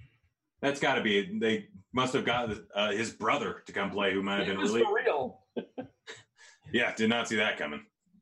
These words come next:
Speaker 2: I mean, you always see it when, like, you're down by ten or twelve ones or something like that, but they were up two. <laughs> He went down there. And I think he's pitched four innings in the season now. Like, Wilkerson's, like, their third best relief pitcher at this point.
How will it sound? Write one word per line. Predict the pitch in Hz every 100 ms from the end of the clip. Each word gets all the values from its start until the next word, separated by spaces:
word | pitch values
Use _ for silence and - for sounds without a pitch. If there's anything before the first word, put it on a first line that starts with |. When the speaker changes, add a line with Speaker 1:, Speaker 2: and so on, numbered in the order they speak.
| _
Speaker 2:
I | 196
mean, |
you | 226
always | 277 285 226
see | 254
it | 247
when, | 226
like, | 214 196
you're | 190
down | 185 208
by | 180
ten | - 190
or | 175
twelve | 151 180 160
ones | 151 240 180
or |
something | 139 160
like | 139 135
that, | 143
but | 147
they | 143 214
were | 139
up | 233 240
two. | - 320 190 -
<laughs> | _ - - 180 -
He | 196 -
went | 214 190
down | 240 165
there. | 254 180 147 - - - -
And | 185
I |
think | 220 359
he's | 359 -
pitched | 247
four | - 294 277
innings | 320 233
in | 185
the |
season | - 311 220
now. | 185 127
Like, | 135 131
Wilkerson's, | 294 302 196 220 185
like, | 190
their | 185
third | - 220 202
best | 196 165
relief | 165 175 147
pitcher | 139 -
at | -
this | 127
point. | - 143